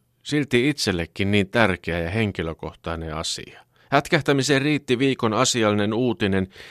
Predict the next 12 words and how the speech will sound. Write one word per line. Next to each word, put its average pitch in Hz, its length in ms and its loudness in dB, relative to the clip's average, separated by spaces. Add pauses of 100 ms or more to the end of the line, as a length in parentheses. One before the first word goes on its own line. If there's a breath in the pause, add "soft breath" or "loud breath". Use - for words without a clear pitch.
(140 loud breath)
jonka 117 260 2
mukaan 113 320 2
tämä 110 240 2
kuuma 117 380 2
ja 98 100 2
kuiva 107 400 0
kesä 104 400 2
on 95 180 4 (440 loud breath)
vaikeuttanut 113 800 4
olueen 101 460 4
tarvittavan 90 600 0
mallasohran 90 1080 0